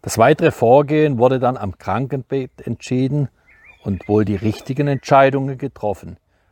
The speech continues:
Denn bei einer der folgenden Visiten sagte der Chefarzt: "Herr Winterhalter, Sie sind unser bestes Pferd im Stall."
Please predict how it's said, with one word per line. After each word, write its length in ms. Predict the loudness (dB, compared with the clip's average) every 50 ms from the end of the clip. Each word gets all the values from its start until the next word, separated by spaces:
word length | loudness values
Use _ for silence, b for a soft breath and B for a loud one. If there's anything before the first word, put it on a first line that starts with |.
| _ _ -8
Denn 160 | -6 -4 -2
bei 200 | 0 -2 0 0
einer 260 | 0 0 0 0 -2
der 140 | -2 -4 -6
folgenden 560 | -4 -2 0 2 2 2 2 0 -2 -2 -2
Visiten 640 | -4 -6 -6 -6 -6 -6 -6 -8 -8 -8 -8 -8 -10 _
sagte 460 | -2 2 2 2 2 0 -2 -10 -12
der 120 | -12 -12
Chefarzt: 680 | -12 -12 -12 -12 -12 -10 -8 -4 -4 -4 -4 -6 -12 -20 -20 -20 -20 b b b b b b b
"Herr 220 | b -6 -4 0 2
Winterhalter, 720 | 2 2 4 2 2 2 4 2 2 2 0 -2 -4 -6 _ _ _ _ _
Sie 120 | -14 -12
sind 340 | -10 -6 -6 -6 -6 -8 -12 _
unser 320 | -8 -8 -6 -6 -6 -8
bestes 560 | -6 -6 -8 -8 -8 -10 -12 -10 -10 -10 -10
Pferd 420 | -12 _ -8 -4 -2 -2 -2 -4 -8
im 100 | -16 -16
Stall." 420 | -16 -16 -14 -12 -12 -14 -14 _